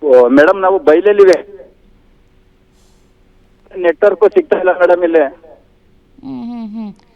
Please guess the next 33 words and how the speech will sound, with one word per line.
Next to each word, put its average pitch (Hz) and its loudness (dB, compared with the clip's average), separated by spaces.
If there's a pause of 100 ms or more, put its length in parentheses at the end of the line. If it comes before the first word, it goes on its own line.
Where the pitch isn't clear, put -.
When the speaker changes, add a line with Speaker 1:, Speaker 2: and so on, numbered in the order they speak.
(260)
Speaker 2:
ಸರ್, 330 -8
ಇವಾಗ 359 -2 (220)
ನಿಮ್ಮ 370 -8
ವಿರುದ್ಧ 339 -8
Speaker 1:
ಸರ್, 415 4
Speaker 2:
ಆರೋಪ 320 2
Speaker 1:
ಕೇಳ್ತಾ - 2
ಇಲ್ವಾ 226 4
Speaker 2:
ಕೇಳಿ 214 2
Speaker 1:
ಮೇಡಮ್? 330 0
Speaker 2:
ಬರ್ತಾ 330 2
ಇದೆಯಲ್ಲ, 330 -4
ಏನ್ 320 -6
ಹೇಳ್ತೀರಿ? 320 -6 (1160)
Speaker 1:
ಕೇಳಿಸ್ತಾ 214 0
ಇಲ್ವರಾ? 202 2 (600)
Speaker 2:
ಕೇಳಿಸ್ತಾ 403 -2
ಇದೆ, 370 -4
ಹೇಳಿ, 370 -2
ಮಾತಾಡಿ, 349 -2
ಮಾತಾಡಿ. 311 -4 (1200)
Speaker 1:
ಆ, 139 0
ಮೇಡಮ್, 208 0
ನಮ್ದು 202 2
ಗ್ರಾಂಟ್ 185 0
ಆಗಿ 208 -4
ಎರಡ್ 196 0
ಸಾವಿರದ 214 2
ಇಪ್ಪತ್ತರಲ್ಲಿ 214 2
ಬಿಲ್ 190 2
ಎತ್ಕೊಂಡಿನಿ 214 0
ಮಾರ್ಚ್ 190 -2
ತಿಂಗಳಲ್ಲಿ. 202 0